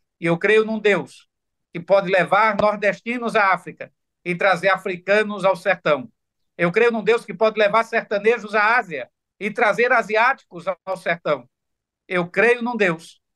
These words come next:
que não tem barreira nem nenhum preconceito com passaporte, identidade ou qualquer coisa.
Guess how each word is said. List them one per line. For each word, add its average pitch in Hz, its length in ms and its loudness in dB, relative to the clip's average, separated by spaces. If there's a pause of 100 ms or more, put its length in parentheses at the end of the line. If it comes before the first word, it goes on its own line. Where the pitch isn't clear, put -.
(200)
que 185 140 -4
não 196 240 2
tem 226 440 0 (340)
barreira 185 680 0
nem 220 140 -4
nenhum 233 260 -4
preconceito 196 840 -2 (300)
com 185 280 0
passaporte, 190 880 0
identidade 180 840 -2 (240)
ou 190 160 -2
qualquer 196 420 0
coisa. 151 340 -2